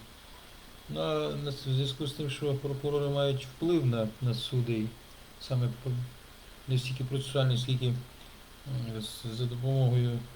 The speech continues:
скарг і за, е, то, ну, щонайменше теж скарг, то судді їх бояться і, і шукають ви-, винуватим,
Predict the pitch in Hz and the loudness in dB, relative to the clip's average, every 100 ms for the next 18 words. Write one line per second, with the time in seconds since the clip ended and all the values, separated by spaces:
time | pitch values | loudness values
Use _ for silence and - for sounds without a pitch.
0 | - - - - - 131 123 127 123 117 | -18 -14 -12 -6 2 4 4 2 0 2
1 | 123 123 - - - - - - - 120 | 2 0 -6 -16 -18 -18 -20 -16 -6 -6
2 | 117 113 107 - - 123 127 127 123 123 | -4 -8 -10 -16 -10 -8 -2 -2 -2 -4
3 | - - - - 139 139 131 - - - | -14 -20 -20 -8 0 4 4 2 -10 -8
4 | 135 131 117 107 - 131 131 127 123 - | 2 4 4 0 2 4 6 6 2 2
5 | 123 - - 113 - - - - - - | 0 0 -2 -2 -2 -12 -18 -18 -18 -20
6 | - 135 135 131 131 131 - 185 170 170 | -10 -2 2 2 2 -4 -4 -4 -4 -4
7 | 170 147 151 160 165 - 131 143 151 - | -4 -2 -2 -2 -2 0 0 0 -2 -8
8 | - - - - - - - - - - | -18 -20 -20 -20 -20 -20 -18 -18 -18 -18
9 | - - - - - - - - - - | -18 -18 -20 -20 -20 -20 -20 -20 -20 -20
10 | - - - - - - - 135 127 123 | -20 -20 -18 -18 -18 -18 -12 -8 -6 -6
11 | 131 135 131 127 120 123 - 131 147 139 | -6 -2 0 2 0 -2 -6 -2 0 2
12 | 120 131 127 123 120 127 123 110 107 120 | 2 2 4 2 2 2 2 0 -4 -2
13 | 120 123 120 127 135 131 | 4 6 6 6 4 2